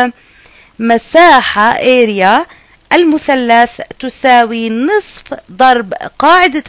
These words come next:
المثلث base ضرب ارتفاع المثلث height.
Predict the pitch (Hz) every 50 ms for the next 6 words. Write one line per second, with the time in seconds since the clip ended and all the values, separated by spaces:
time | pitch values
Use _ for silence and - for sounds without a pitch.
0 | - - 240 240 233 233 226 - 247 226 226 214 196 170 170 - - _ _ _
1 | _ _ _ _ _ _ - 180 226 226 214 208 220 226 262 349 392 - - -
2 | - 359 - _ _ _ _ _ _ _ _ _ 226 208 254 247 247 254 240 202
3 | - - 233 233 233 - 254 247 - - 254 240 240 233 233 - - 226 226 220
4 | 220 220 - - 240 220 220 226 220 208 208 208 214 - - - 226 208 208 202
5 | _ _ _ _ _ _ _ - 233 220 208 196 202 208 226 262 339 370 - -